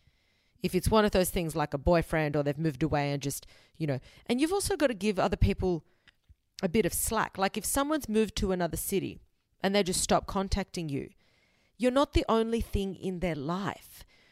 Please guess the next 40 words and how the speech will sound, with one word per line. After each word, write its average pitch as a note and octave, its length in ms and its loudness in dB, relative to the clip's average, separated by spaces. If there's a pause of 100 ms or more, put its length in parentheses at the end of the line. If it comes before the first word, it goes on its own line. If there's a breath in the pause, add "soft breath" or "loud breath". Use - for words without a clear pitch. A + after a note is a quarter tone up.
(160 soft breath)
You G3+ 120 -2
know, F3 240 4
th-, D#3+ 280 0
there's A3+ 240 0
a B3 60 6
lot B3 540 6
going A#3 320 2
on, A3 140 0
and G3+ 100 -2
it - 140 -8
doesn't A#3+ 280 0
mean C4 200 -4
that B3 120 -4
they A3 140 -2
like F#3+ 480 0
you G3 160 0
or F3+ 100 0
love F3+ 320 2
you F3+ 160 -4
any E3 300 -2
less. D#3 480 -2 (360 loud breath)
But A3 100 2
when B3+ 280 2
someone D#4+ 520 -2 (360 soft breath)
moves G#3 400 6
somewhere F#3 420 2
or E3 80 2
goes G3+ 380 2
somewhere, E3 400 -2
there's A3 180 2
so B3+ 640 2
many B3+ 220 -2
moving A#3+ 320 -4
factors A3 380 -6
in G#3 100 -4
their G3+ 120 -2
life G3 300 -2
right E3+ 160 -4
now. E3+ 280 0 (420 loud breath)
And G3 340 0